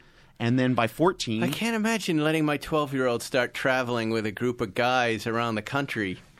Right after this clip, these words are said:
Speaker 2: I mean, what is that even like? Do it, what are they getting you a hotel room and
Speaker 1: We
Speaker 2: you would
Speaker 1: were
Speaker 2: check in, then go down at the bar and have a cigarette with
Speaker 1: I,
Speaker 2: everybody? And,
Speaker 1: I,
Speaker 2: like,
Speaker 1: I didn't
Speaker 2: what?
Speaker 1: smoke, I didn't drink, but I
Speaker 2: <laughs>
Speaker 1: definitely had a great time. And, and, uh, it was
Speaker 2: Yeah, that's, that's the deal. When you're hang-, when you're that age and you're hanging out with all these older cool guys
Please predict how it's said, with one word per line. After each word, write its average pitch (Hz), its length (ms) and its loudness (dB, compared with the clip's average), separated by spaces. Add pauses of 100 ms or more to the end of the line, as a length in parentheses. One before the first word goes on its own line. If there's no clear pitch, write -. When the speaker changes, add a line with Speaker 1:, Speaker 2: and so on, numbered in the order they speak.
(120)
Speaker 2:
I 120 120 -2
mean, 147 120 0
what 202 140 4
is 247 100 -2
that 233 140 4
even 208 240 2
like? 214 380 0
Do 156 120 4
it, 208 120 4
what 202 80 4
are 202 40 2
they 190 80 2
getting 196 240 2
you 196 80 2
a 156 40 2
hotel 170 400 4
room 202 280 2
and 196 60 4
Speaker 1:
We 151 80 12
Speaker 2:
you 175 60 10
would 170 60 6
Speaker 1:
were 160 40 4
Speaker 2:
check - 300 2
in, 180 180 4
then 170 120 2
go 151 160 2
down 151 200 2
at 151 80 -2
the 151 80 0
bar 143 320 4
and 156 100 0
have 147 120 -2
a 151 40 -2
cigarette 151 460 0
with 151 100 0
Speaker 1:
I, 156 40 2
Speaker 2:
everybody? 151 580 6
And, 143 100 4
Speaker 1:
I, 131 100 6
Speaker 2:
like, 147 140 6
Speaker 1:
I - 40 8
didn't 170 180 4
Speaker 2:
what? 247 140 8
Speaker 1:
smoke, 156 320 6
I 123 80 6
didn't 143 220 4
drink, 151 300 6 (140)
but 123 120 8
I 117 100 8
Speaker 2:
<laughs> 117 160 2
Speaker 1:
definitely 127 380 0
had 113 160 2
a 101 40 -2
great 101 320 -2
time. 92 340 0
And, 95 240 0
and, 104 300 2
uh, 104 180 2
it - 60 2
was 190 160 4
Speaker 2:
Yeah, 262 100 2
that's, 156 500 -2 (240)
that's 175 360 0
the 147 160 -2
deal. 143 420 0
When 123 140 0
you're 226 160 0
hang-, 196 320 -6
when 139 140 -2
you're 196 160 -4
that 165 240 0
age 131 260 -2
and 107 60 -10
you're 117 120 -2
hanging 127 280 -2
out 127 120 0
with 110 120 -2
all 117 120 0
these 110 200 -4
older 110 240 -4
cool 113 320 -4
guys 95 540 -6